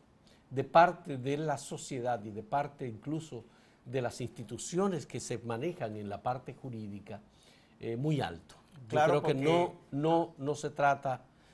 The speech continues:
Speaker 1: de una persona cualquiera.
Speaker 2: No es cualquiera. A la magistrada, eh,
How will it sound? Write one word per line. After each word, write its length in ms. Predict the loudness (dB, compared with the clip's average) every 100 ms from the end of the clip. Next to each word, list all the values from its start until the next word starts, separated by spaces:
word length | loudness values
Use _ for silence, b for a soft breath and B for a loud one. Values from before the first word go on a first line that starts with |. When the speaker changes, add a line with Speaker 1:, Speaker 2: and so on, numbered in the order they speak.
| b b
Speaker 1:
de 560 | -4 0 0 0 -2 -4
una 260 | -2 -2
persona 340 | -4 -6 -8 -6
cualquiera. 380 | -8 -8 -4 2
Speaker 2:
No 160 | 2
es 100 | 2
cualquiera. 440 | -2 -6 -2 0 2
A 220 | 4 4
la 60 | 4
magistrada, 960 | 0 -4 4 6 8 8 8 6 2
eh, 440 | -2 -4 -4 -6